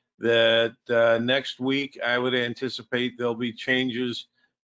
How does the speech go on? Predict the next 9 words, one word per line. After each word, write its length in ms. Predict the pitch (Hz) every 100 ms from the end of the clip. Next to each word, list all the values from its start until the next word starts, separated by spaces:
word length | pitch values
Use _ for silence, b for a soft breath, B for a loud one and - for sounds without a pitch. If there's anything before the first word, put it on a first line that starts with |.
| -
to 320 | 127 120 117
the 160 | 117
restrictions 920 | 110 113 113 139 123 - 131 127 120 113
in 320 | 110 123 123
the 140 | 120
governor's 520 | 110 123 123 127 123 110
order 380 | 123 123 123 117
going 340 | 123 123 117
forward, 500 | - 131 131 131 120